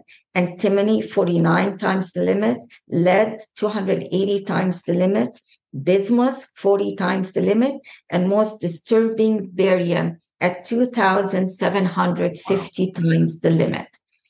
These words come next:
Speaker 1: And the symptoms she described, which were present at the time of her psychiatric hospitalization in January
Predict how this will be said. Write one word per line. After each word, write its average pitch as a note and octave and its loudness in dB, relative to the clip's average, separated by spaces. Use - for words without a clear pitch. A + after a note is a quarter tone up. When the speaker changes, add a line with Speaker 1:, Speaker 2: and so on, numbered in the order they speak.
Speaker 1:
And F3 2
the F#3 0
symptoms A#3+ 0
she G3 2
described, F3+ -2
which F3+ -2
were E3+ 0
present G3+ 0
at E3 -4
the E3 -2
time F3 0
of E3+ 0
her F3+ 0
psychiatric F3+ 0
hospitalization F#3 0
in F3+ 0
January G#3+ 0